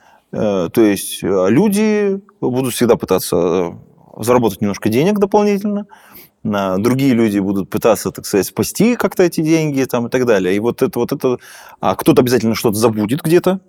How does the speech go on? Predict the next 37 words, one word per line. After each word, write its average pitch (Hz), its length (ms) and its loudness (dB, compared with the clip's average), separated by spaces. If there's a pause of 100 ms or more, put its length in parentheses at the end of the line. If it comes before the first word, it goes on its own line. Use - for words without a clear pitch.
по 156 100 2
дороге, 147 360 4
когда 131 240 0
будет 127 160 -2
что-то - 260 -2
настраивать, 123 520 0
особенно 113 380 -2
руками. 113 480 -2 (540)
А, 101 260 -2
если 117 300 4
не 110 80 2
сходили 110 340 2
к 104 40 -4
безопаснику, 104 680 0
то, 110 160 4
опять 104 280 4
же, 95 120 -2
там 92 220 0
есть 95 200 -2
какие-то 98 400 -4
риски 190 280 0
опять 170 260 0
дополнительные. 151 720 -2 (340)
А - 60 2
вот 117 140 2
вообще, 160 540 4
с, - 60 -6 (440)
с 131 200 4
точки - 300 -2
зрения 127 340 0
работы 123 380 0
с - 100 -6
людьми, 123 500 -2 (840)
насколько 151 760 2 (420)
важен 113 500 2
этот 95 220 -4
фактор - 540 0